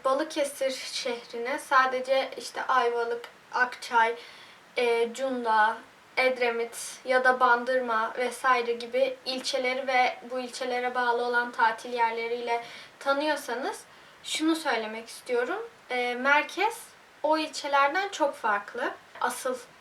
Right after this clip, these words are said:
Çağış kampüsü ve, e, Necati Bey Eğitim Fakültesi'nin olduğu yer merkezde. Onun dışında meslek yüksekokulları zaten yerin ismini almış durumda. İşte Ayvalık Meslek Yüksekokulu gibi.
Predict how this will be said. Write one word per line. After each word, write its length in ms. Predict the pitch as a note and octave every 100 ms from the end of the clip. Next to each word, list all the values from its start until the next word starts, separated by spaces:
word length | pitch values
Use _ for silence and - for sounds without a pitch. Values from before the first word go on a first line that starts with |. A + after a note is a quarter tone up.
| - - -
Çağış 400 | - C#4+ C4+ B3+
kampüsü 560 | - A3+ A3 - - E4 F#4 C#4+
ve, 260 | C#4+ C#4+ - B3
e, 320 | A#3+ A#3+ A#3+
Necati 440 | C4 B3+ B3+ B3+
Bey 220 | C4+ B3+
Eğitim 280 | B3 A#3+ C#4
Fakültesi'nin 680 | C4 B3 - - A#3 - A#3+
olduğu 420 | A#3 A3 G#3+ A3
yer 240 | A#3+ F4+ A4 - - - -
merkezde. 640 | C4+ C4 C4+ A#3 A#3 C#4 G#4+ - -
Onun 260 | C#4+ D#4 C#4+
dışında 400 | C#4 C#4 C#4+ F4
meslek 440 | D4+ C#4+ D4 C#4+
yüksekokulları 800 | C#4 - C#4+ C#4 B3+ B3 C4 D#4
zaten 420 | D4 A#3+ A#3 F4+ - - - - - - - C4+
yerin 440 | C#4 C#4+ C#4+ C4+
ismini 440 | C4+ - C4+ C4+
almış 440 | B3+ G#3+ A3 - -
durumda. 300 | G#3 A3 C4+
İşte 200 | C4+ A3+
Ayvalık 420 | A3+ A3 A3 -
Meslek 440 | A3 A3 A3+ A3+
Yüksekokulu 760 | - - A#3 A#3 A3 A#3+ C4 C4
gibi. 300 | A#3 C4+